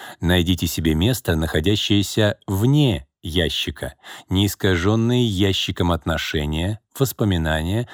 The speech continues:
занятия, места и так далее. Третье.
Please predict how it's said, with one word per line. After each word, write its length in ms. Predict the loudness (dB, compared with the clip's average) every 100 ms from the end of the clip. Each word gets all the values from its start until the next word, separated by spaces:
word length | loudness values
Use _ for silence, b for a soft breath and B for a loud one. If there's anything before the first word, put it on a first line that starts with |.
| B
занятия, 840 | 0 2 4 4 0 0 0 0 -2 0
места 580 | 0 0 0 0 0 -6
и 120 | -12 -2
так 200 | 0 2
далее. 400 | 2 0 -6 -12 _ _ B B
Третье. 540 | 0 2 2 -2 -8